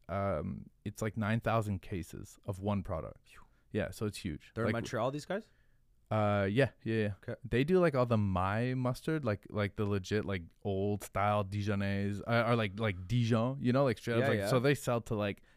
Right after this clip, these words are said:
Speaker 1: every Costco across North America. They sell to, like, every big chain grocery, like, insane volume, insane
Speaker 2: This
Speaker 1: volume.
Speaker 2: is so interesting. I did not know this. Like, I, like, I, I had, I knew that it was like this with your business, but is this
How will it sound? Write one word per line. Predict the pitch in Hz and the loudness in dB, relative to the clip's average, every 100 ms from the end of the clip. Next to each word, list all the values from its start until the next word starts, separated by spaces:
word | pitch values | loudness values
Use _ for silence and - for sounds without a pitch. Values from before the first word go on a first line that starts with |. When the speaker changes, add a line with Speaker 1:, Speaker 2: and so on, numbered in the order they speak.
| _ _ - | _ _ 0
Speaker 1:
every | 113 104 107 | 0 0 -2
Costco | 110 98 - 101 | 0 0 0 -2
across | 95 104 95 - | -2 -4 -6 -6
North | 92 98 | -8 -6
America. | 107 104 104 104 104 92 - - - | -2 -2 -2 -2 -2 -2 -10 -12 -4
They | 92 | -4
sell | 101 95 | -2 -4
to, | 101 | -4
like, | 82 - - | -6 -6 -4
every | 107 104 | -2 -2
big | 92 90 | -2 -6
chain | - 101 92 | -6 -6 -4
grocery, | 95 92 - | -4 -4 -4
like, | 104 - - - _ _ - | -6 -6 -18 -20 _ _ -2
insane | 135 123 - - 117 107 | 2 2 0 -2 0 0
volume, | 87 82 76 | 0 -4 -4
insane | 92 - 85 | -8 -6 -4
Speaker 2:
This | 165 | -4
Speaker 1:
volume. | 247 | -4
Speaker 2:
is | - | -4
so | - 131 113 | 0 0 0
interesting. | 120 131 - 147 | -6 -8 -8 -6
I | 127 139 | -2 0
did | 98 | 0
not | 107 107 73 | -2 -2 -4
know | 101 | -6
this. | 95 80 - | -6 -8 -6
Like, | 110 104 | -8 -6
I, | |
like, | 107 120 - | -4 -4 -2
I, | 127 | -2
I | 120 120 | 0 0
had, | 131 151 - | 2 0 0
I | 120 | -2
knew | 135 160 | -2 0
that | 127 - | -2 -2
it | 113 | -6
was | 101 | -4
like | 107 - | -6 -8
this | 104 - | -12 -12
with | - | -10
your | 113 | -8
business, | 107 87 80 85 | -8 -10 -10 -14
but | - 95 - | -10 -10 -10
is | 101 | -8
this | 151 147 | -6 -6